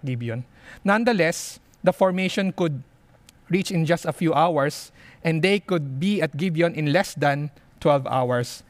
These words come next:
And so that explains the sense of urgency that the Gibeonite quickly sent messengers to Joshua. Look at verse six.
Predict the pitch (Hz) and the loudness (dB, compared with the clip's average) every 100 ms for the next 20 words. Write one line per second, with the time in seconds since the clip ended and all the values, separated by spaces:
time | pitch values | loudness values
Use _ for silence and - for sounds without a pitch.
0 | - 180 - 185 165 202 208 - - - | -4 -2 2 2 4 2 0 -8 -6 -2
1 | 156 151 - - 147 - 196 196 180 - | 0 -2 -8 -6 -6 -2 -2 -2 -6 -2
2 | 190 170 185 175 - 139 - - - 147 | 0 0 0 -2 -4 -6 -6 -16 -6 -2
3 | 143 147 143 175 190 165 160 _ _ _ | 0 -2 -2 0 0 0 -2 _ _ _
4 | _ _ _ _ - - - - - _ | _ _ _ _ -20 -20 -20 -20 -20 _
5 | _ - 214 - 202 - 180 165 147 175 | _ -4 -2 0 -2 0 0 0 -2 -2
6 | 190 160 160 - 160 127 139 139 - 120 | 0 0 0 0 -2 0 0 0 -4 -6
7 | 110 - - - _ - 208 220 156 175 | -6 -10 -20 -20 _ -4 -2 0 0 0
8 | - 147 - - - | -2 -6 -8 -10 -12